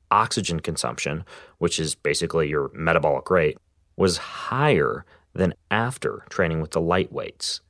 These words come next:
Even more interestingly, the increased energy expenditure after the heavy training session was mainly derived from fat stores, significantly higher amounts of fat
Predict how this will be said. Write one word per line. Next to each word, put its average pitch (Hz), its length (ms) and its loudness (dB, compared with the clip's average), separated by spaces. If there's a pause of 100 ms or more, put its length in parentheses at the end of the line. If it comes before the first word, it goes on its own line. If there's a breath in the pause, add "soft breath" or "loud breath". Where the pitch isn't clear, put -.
(140)
Even 131 200 6
more 131 200 8
interestingly, 78 600 0
the - 200 -2
increased 143 500 2
energy 117 280 2
expenditure 95 560 2
after 98 240 2
the 101 80 6
heavy 107 240 0
training 110 360 0
session 85 360 0 (220 loud breath)
was 95 180 4
mainly 107 460 6
derived 87 480 4
from 85 320 2 (400 loud breath)
fat 101 300 2
stores, 65 520 0
significantly 107 840 0
higher 127 380 0
amounts 90 300 2
of 82 100 -2
fat - 460 0